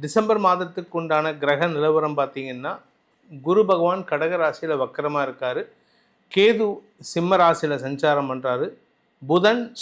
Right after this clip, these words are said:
சுக்கிரன் ஆகிய கிரகங்கள் இந்த மா-, இந்த மாச ஆரம்பத்துல வந்து, அஹ், புதன் வந்து துலாம் ராசியில இருக்காரு,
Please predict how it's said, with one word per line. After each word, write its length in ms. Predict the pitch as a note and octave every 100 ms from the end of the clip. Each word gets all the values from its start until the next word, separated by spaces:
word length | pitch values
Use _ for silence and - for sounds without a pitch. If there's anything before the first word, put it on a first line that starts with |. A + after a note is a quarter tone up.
| -
சுக்கிரன் 480 | F3 - F3+ C#3 -
ஆகிய 400 | C#3 C#3+ D3+ B2+
கிரகங்கள் 560 | C3+ D3+ E3+ E3 A#2 - _ _ _ _
இந்த 260 | D3+ C#3+
மா-, 140 | C3+ C#3
இந்த 180 | C#3+ C#3
மாச 220 | C#3+ F3
ஆரம்பத்துல 680 | E3 D#3 E3+ F3 E3 E3 C#3+
வந்து, 420 | C#3 C#3+ A3 - _ _ _
அஹ், 240 | B2+ A#2+ A#2+
புதன் 300 | E3+ A#3+ A3+
வந்து 600 | E3+ E3+ A3 E3 C3 A#2 A2 - _ B2+ -
துலாம் 380 | E3 F3 F#3
ராசியில 280 | D#3 D3 D3
இருக்காரு, 380 | B2+ B2 C#3 G3